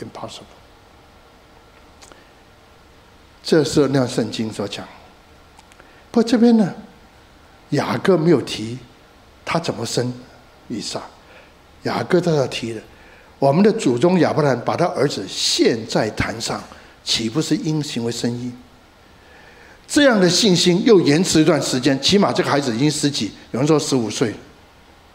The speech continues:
有一天神跟亚伯兰说：“你要把孩子献上。”我不晓得各位，如果我的话，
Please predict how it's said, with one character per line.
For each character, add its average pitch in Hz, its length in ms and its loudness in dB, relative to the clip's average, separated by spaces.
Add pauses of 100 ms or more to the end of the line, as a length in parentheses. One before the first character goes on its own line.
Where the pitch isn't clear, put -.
(840)
有 120 120 -4
一 135 40 -2
天 151 160 2
神 127 180 -4
跟 139 200 0
亚 117 100 0
伯 117 100 -4
兰 110 140 -2
说 113 180 -4 (720)
：“你 131 100 -4
要 127 80 2
把 123 140 -4
孩 104 160 -6
子 110 160 -10
献 101 240 -10
上。” - 180 -16 (2750)
我 147 100 2
不 208 80 2
晓 170 160 0
得 143 80 0
各 165 200 4
位， 143 120 -2 (1300)
如 220 160 4
果 277 160 6
我 127 160 0
的 131 80 0
话， 123 320 -4